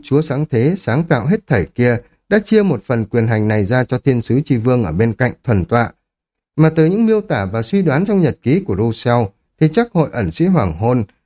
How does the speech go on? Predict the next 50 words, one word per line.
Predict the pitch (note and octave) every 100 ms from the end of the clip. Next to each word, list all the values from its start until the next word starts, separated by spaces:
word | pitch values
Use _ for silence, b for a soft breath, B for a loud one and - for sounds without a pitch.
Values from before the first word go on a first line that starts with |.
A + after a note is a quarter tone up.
| -
đã | A#2 A#2+ E3
có | G#3
một | G3+ G#2 -
thành | G#2 E2
viên | G#2+ A#2+ G#2+
thuộc | C#3 A2+
về | C3
đường | B2+ A#2
tắt | G#3+ -
khán | B2 F3+
giả, | G3 A#2+ E2 - _ _
đồng | C#3 D#3 C#3+
thời | C#3+ C3+
là | C3
đường | C3 C3
tắt | C3 A3 A#2
nhà | A#2 A2
ảo | G#2 A2 E2
tưởng, | B2 G2 E2 _ _ _ -
mang | C3 C3
sức | - A3+
mạnh | D3 A#2+ -
cùng | D3
cấp | C3 G#3+
độ | D3+ C3
với | F#2+ C#3+
thiên | C#3 A#2
sứ, | - A#2+ B3 -
thậm | - -
chí | B2+
là | E3+ F#2+ -
cao | B2 B2
hơn. | C3+ D3 A#2 _ _ _ _ _ _
Hai | G#3+ G#3+
điểm | C#3 G#2
này | A2+ A2+ G2 _ -
lại | C#3 C3+ -
càng | A#2 G2
vừa | A2 F#2+
vặn | A#2+ - -
tương | B2+ A#2+
ứng | A2+ D#3+
lẫn | F#3 F#3+
nhau. | C3+ B2 G2 _ _ _ _
Hermes | - B2 A2 D3+ - b b
là | D#3
người | D#3 D#3
đã | G3+ G#3
từng | C3+ G#2
trải | A#2+